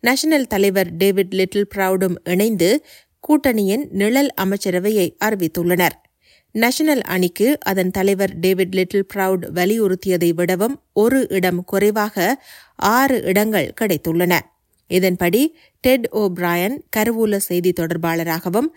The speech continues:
James Patterson நிதி செய்தி தொடர்பாளராகவும், Michaelia Cash வெளியுறவு செய்தி தொடர்பாளராகவும் நியமிக்கப்பட்டுள்ளனர். National Senator Bridget McKenzie உட்கட்டமைப்பு துறையை தக்க வைத்துக் கொண்டார்.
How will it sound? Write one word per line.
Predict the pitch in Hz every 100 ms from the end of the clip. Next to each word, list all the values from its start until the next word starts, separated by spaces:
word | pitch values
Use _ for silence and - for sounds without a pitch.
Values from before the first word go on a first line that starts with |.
| - - -
James | 196 294 302 - 226
Patterson | 220 220 - 247 277
நிதி | 165 190 226 294
செய்தி | - 170 170
தொடர்பாளராகவும், | 175 170 165 170 165 165 175 180 277 - _ _ -
Michaelia | 254 - 294 262 226 -
Cash | 190 214 254 185 190
வெளியுறவு | 214 285 269 220
செய்தி | 196 190 175 180 185
தொடர்பாளராகவும் | 175 175 175 180 185 208 208 165 -
நியமிக்கப்பட்டுள்ளனர். | 202 202 170 160 147 151 170 170 160 - _ _ - - _
National | 226 269 330 311 254
Senator | - 202 196 202 165 190
Bridget | 190 185 190 175 175
McKenzie | - 190 - 247 277 -
உட்கட்டமைப்பு | 220 - 220 190 175 175 180
துறையை | 175 180 180 196 190
தக்க | 175 - 165
வைத்துக் | 165 165
கொண்டார். | 160 165 185 277